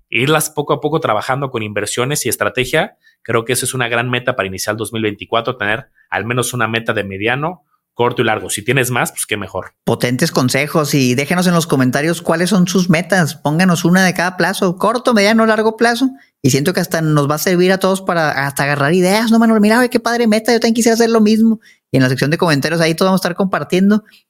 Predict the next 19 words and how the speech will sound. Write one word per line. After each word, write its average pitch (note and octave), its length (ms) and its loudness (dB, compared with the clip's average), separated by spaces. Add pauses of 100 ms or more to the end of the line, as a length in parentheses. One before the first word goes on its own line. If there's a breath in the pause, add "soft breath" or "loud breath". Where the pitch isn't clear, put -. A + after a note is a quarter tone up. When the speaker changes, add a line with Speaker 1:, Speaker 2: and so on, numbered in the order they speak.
(140)
Speaker 2:
nuestros B2 400 2
objetivos. C3+ 580 -2 (240 loud breath)
Y - 120 2
que C3+ 120 0
no C#3 120 0
se F#3+ 120 -2
quede F#3+ 180 0
en E3+ 100 2
eso, G#3+ 200 0
o G3+ 40 2
sea, F#3+ 160 -2
que D3+ 100 -4
en D3 80 -2
unos F3 200 4
años G3 260 2
volvamos G3 480 2
a - 20 2
este G#3+ 180 -2
video A3+ 400 2